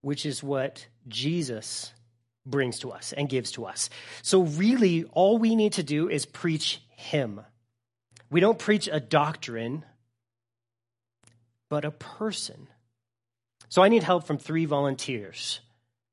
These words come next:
who would just want to read a scripture for me, okay? Nathan, thanks for volunteering. Kevin, thanks for volunteering. And Josh, thanks for volunteering. You have a phone.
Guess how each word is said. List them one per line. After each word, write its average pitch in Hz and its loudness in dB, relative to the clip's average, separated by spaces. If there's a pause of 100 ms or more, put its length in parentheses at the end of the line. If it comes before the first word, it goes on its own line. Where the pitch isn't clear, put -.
who 147 -2
would 135 -2
just 143 -4
want 139 0
to 131 0
read 143 0
a 131 0
scripture - -6
for 107 -10
me, 98 -18 (420)
okay? 131 -6 (680)
Nathan, 165 2
thanks 160 4
for - -8
volunteering. 143 -2 (1500)
Kevin, 165 4
thanks 165 0
for 156 -8
volunteering. 147 0 (1300)
And 151 0
Josh, 139 0
thanks 185 0
for 180 -8
volunteering. 165 -2 (2000)
You 196 -2
have 170 -6
a 196 -4
phone. 135 -8